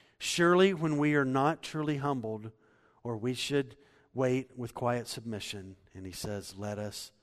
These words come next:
do so." Joseph said it like this. Genesis fifteen nineteen. His brothers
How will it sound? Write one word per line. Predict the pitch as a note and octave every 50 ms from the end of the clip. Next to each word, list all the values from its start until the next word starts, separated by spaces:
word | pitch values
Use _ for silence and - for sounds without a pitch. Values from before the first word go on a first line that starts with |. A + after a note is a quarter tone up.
| _ _ _ _ -
do | - F#2 E2+ E2
so." | - - F#2 F2 F2+ F2+ - _ _ _ _ _ _ _ _ _ _ - _ _ _ _ _ -
Joseph | - B2 B2 A#2 - A#2 G#2
said | - - B2+ A2+ A2
it | G#2
like | G2+ G#2 G#2 - -
this. | A2+ G2+ F#2+ - - - - - _ _ _ _ _ _ _ _ _ _ _ _ _ _ _ _ _ - - _ _ _ _ _ _ _ _ _ _ -
Genesis | - A#2+ A#2 A2+ - G#2 -
fifteen | - - A#2+ A#2 - - A#2+ A2+
nineteen. | A2+ A2+ G#2 - - G#2+ G2 F#2+ F#2+ G2 - _ _ _ _ _ _ _ _ _ _ _ - _ _ _
His | - A2+ F#2
brothers | - B2+ B2 B2+ A#2 A2+ G#2 F#2+ - -